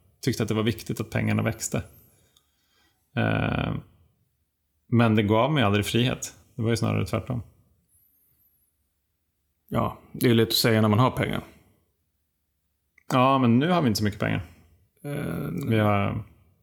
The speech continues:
Speaker 1: vi har gjort av med alla <laughs> pengar.
Speaker 2: Ja, just det, ni har köpt så mycket barnvagnar.
Speaker 1: Ja, jag har köpt så mycket barnvagnar.
Speaker 2: Ja. Nej, men
Speaker 1: Nej,
Speaker 2: det,
Speaker 1: absolut.
Speaker 2: det, det är
Speaker 1: Det är
Speaker 2: klart
Speaker 1: köpt.
Speaker 2: att, att ur en... Alltså, tittar man på... Men det är ju li-, som du säger, även om,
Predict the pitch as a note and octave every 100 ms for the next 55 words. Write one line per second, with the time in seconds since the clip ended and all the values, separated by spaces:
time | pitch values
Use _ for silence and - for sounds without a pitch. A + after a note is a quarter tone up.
0 | - G#2+ F#2+ D3 A2+ G#2 - G#2 G2+ -
1 | - C#3 F3+ D#3 C#3+ B2+ B2+ - - -
2 | B2+ - D3 - A#2+ B2 C3 A#2+ C#3 A2+
3 | - A#2+ G#2 A2+ A2+ G#2 A#2 A#2+ G#2+ G#2+
4 | B2 A#2 A#2+ - A2 G#2 G#2 G#2+ A2+ G#2
5 | - - A#2 F3 A#2 - - _ _ _
6 | B2+ B2+ C#3 C3 B2 B2+ C3 B2+ C3 C#3
7 | C#3+ A2+ C3+ A#2+ C3 A#2 - - B2+ A2+
8 | - - A#2+ - A2+ A2+ A2 A2+ A#2+ A#2
9 | - A#2 A2 - - - B2 - - B2+
10 | B2 A2 A2 A2 G2+ F2 - _ _ _
11 | _ _ _ _ - - _ _ _ -
12 | _ - - B2+ C3 C3 - - B2 A#2+
13 | D3+ A#2 A#2+ - - - - - _ C3
14 | A#2 C3+ C3 B2+ B2 A2+ A2+